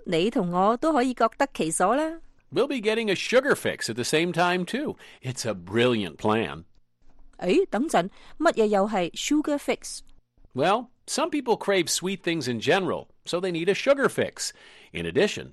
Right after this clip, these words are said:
Speaker 2: sugar gives you an extra boost of energy.
Speaker 1: 冇錯，有啲人每日都要食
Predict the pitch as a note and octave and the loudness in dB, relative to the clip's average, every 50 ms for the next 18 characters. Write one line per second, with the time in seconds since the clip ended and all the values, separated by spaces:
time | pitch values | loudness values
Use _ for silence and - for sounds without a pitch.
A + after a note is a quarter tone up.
0 | - - - - G#3+ G#3 G#3 G3+ E3+ C#3+ F3 F#3 D#3 C3 E3 F#3 E3+ C#3 C3 C#3 | -14 -4 0 0 2 2 2 0 2 2 2 2 2 0 0 2 2 2 0 0
1 | - E3+ G3 G#3+ - - - A3 A3+ A3+ F#3 D#3 E3+ F#3 E3+ - - G3 E3 D3 | 0 -2 -2 -2 -2 -8 -6 -4 -4 -4 0 0 0 0 0 0 2 4 4 4
2 | C3 B2+ A2 F#2+ F2+ F2+ C#2+ - - - - - - - - - - - - - | 4 2 0 -2 -4 -10 -12 -14 -16 -20 -20 -20 -20 -20 -20 -20 -20 -20 -12 -4
3 | - G3+ A3+ - C#4+ A3+ A3+ - - - - - F3+ F#3+ G3+ B3+ B3+ A3+ F#3+ E3+ | -2 -2 2 4 4 4 2 -2 -10 -20 -8 -4 -2 -2 0 2 2 2 2 0
4 | E3+ E3+ F#3 A3 A3 G3 G3 - C4 C#4 B3+ A3+ - - | -2 -2 0 2 0 0 0 -2 -2 0 0 -2 -2 -2